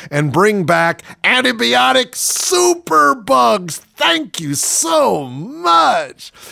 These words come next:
Scientists fear bacteria with a gene named N D M one, New Delhi metallo beta lactamase one, could jump to other antibiotic-resistant bacteria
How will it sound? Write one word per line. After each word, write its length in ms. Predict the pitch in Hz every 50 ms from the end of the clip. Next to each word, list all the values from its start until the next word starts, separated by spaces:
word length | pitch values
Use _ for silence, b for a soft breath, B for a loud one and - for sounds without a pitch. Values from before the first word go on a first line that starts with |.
| B B B
Scientists 560 | B - - 220 247 294 302 294 277 240 - -
fear 220 | 196 220 214 202
bacteria 560 | 170 170 151 131 - - 185 190 185 180 175
with 160 | 151 147 127
a 40 | 117
gene 320 | 110 101 120 180 190 185 175
named 380 | 160 156 147 143 135 131 - _ -
N 280 | 151 180 202 214 202 156
D 240 | 147 175 170 165 160
M 160 | 151 147 143
one, 360 | 139 139 135 120 98 80 92
New 160 | 120 143 139
Delhi 500 | 117 101 147 160 165 170 170 165 165 156 160 B B B B B
metallo 840 | 110 - 160 - - - - 180 180 175 170 160 151 143 131 107
beta 280 | 98 147 160 160 143 147
lactamase 880 | 143 131 127 135 151 165 - - - 147 127 123 123 120 117 113 98 95
one, 400 | 98 117 123 120 110 107 107 101 B B B B B
could 260 | - - 226 233 175 127
jump 320 | - 180 165 165 160 -
to 120 | - 139
other 260 | 104 151 151 131 139 131
antibiotic-resistant 1300 | - 139 156 170 151 156 147 127 135 131 127 127 127 127 113 - 113 104 92 117 151 135 - - 123 104
bacteria 640 | - 110 98 90 - - 131 127 123 123 123 123